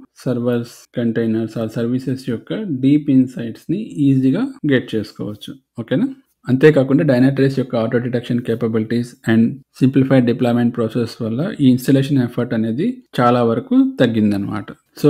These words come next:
ఎవరైనా Dynatrace-ని ఇన్‌స్టాల్ చేసుకోవాలి వాళ్ళ ఎన్వైర్న్‌మెంట్‌లో అంటే చాలా క్విక్‌గా చేసుకోవచ్చు. ఓకేనా? So Dynatrace యూజ్ చేయడం వల్ల కస్టమర్స్ more agile-గా and proactive way-లో పనిచేస్తున్నారన్నమాట. ఎందుకంటే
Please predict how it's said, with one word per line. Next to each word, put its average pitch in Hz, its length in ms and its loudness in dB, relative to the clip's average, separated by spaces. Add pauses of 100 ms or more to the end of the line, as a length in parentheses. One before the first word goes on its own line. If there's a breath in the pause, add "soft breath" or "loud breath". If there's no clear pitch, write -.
(100)
ఎవరైనా 131 360 4
Dynatrace-ని 123 680 0 (260)
ఇన్‌స్టాల్ 120 380 -2
చేసుకోవాలి 117 580 -2
వాళ్ళ 110 240 0
ఎన్వైర్న్‌మెంట్‌లో 113 680 -4
అంటే 117 240 -6
చాలా 127 220 -2
క్విక్‌గా 120 400 -4
చేసుకోవచ్చు. - 580 -8 (200)
ఓకేనా? 123 280 0 (260)
So 165 120 2
Dynatrace 165 480 6
యూజ్ 151 180 0
చేయడం 139 260 0
వల్ల 117 200 -4 (180)
కస్టమర్స్ 156 600 0 (500)
more 143 240 4
agile-గా 139 460 2 (300)
and 135 160 4
proactive 135 500 0
way-లో 131 260 2 (100)
పనిచేస్తున్నారన్నమాట. 110 840 -4 (120)
ఎందుకంటే 135 420 0